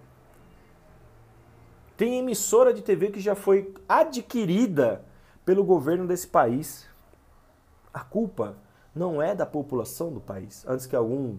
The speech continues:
bobão de plantão me acuse de xenofobia. A culpa é dos dirigentes. A prova de que o, o que o, o país deles sofre tantas ou mais mazelas como a nossa é os dirigentes.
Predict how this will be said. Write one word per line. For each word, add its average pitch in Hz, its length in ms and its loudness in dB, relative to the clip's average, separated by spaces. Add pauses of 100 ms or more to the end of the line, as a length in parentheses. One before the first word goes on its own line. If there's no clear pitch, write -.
(120)
bobão 120 480 2
de 107 140 -6
plantão 147 640 2 (360)
me 131 100 -2
acuse 135 360 -2
de 127 80 -12
xenofobia. 117 840 -4 (960)
A 127 80 -14
culpa 185 560 -8
é 139 100 -8
dos 139 180 -4
dirigentes. 156 680 -6
A 156 100 6
prova 185 500 10
de 131 120 -4
que 147 120 -8
o, 143 360 -10
o 123 100 -14
que 143 300 -6 (360)
o, 151 220 -6
o - 40 -2
país 185 420 8
deles 147 360 8
sofre 170 460 2
tantas 208 460 0
ou 180 80 2
mais 165 240 2
mazelas 147 560 0
como 165 280 -4
a 123 60 2
nossa 120 640 -2 (240)
é 151 40 -10
os 151 140 -8
dirigentes. 202 680 -8